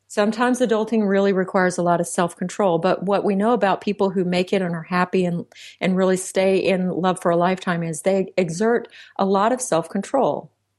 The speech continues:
And, uh, intimacy requires a lot of self-control. You just can't say every nasty thought or really almost any nasty thought that pops into your head. You have to take a step back and think, "How can I phrase what I need in a kind, respectful way?"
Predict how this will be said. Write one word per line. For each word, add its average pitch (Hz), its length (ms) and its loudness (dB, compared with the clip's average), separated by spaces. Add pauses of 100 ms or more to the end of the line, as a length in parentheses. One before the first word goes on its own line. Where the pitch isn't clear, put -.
(640)
And, 190 520 0
uh, 180 360 2
intimacy 226 440 2
requires 214 680 0
a 180 80 0
lot 175 180 2
of 180 60 -4
self-control. 185 640 -2
You 165 160 -6
just 226 360 0
can't - 280 -2
say 190 500 0
every 190 380 0
nasty 175 400 -4
thought 165 400 -2
or 190 180 2
really 202 320 0 (160)
almost 185 320 0
any 254 180 2
nasty - 420 -4
thought - 240 -2
that - 100 -8
pops 180 240 0
into 190 100 0
your 196 120 0
head. 196 260 0 (240)
You 208 80 4
have 190 380 0
to 190 80 0
take 180 240 2
a 190 40 2
step - 300 -2
back 170 240 0
and 165 120 -4
think, 170 280 -4 (320)
"How 196 160 2
can 214 160 0
I 214 80 0
phrase 190 320 0
what 190 100 2
I 196 80 2
need 175 280 0
in 175 140 -4
a 175 60 -4
kind, 170 240 -4
respectful 165 400 -2
way?" 175 200 0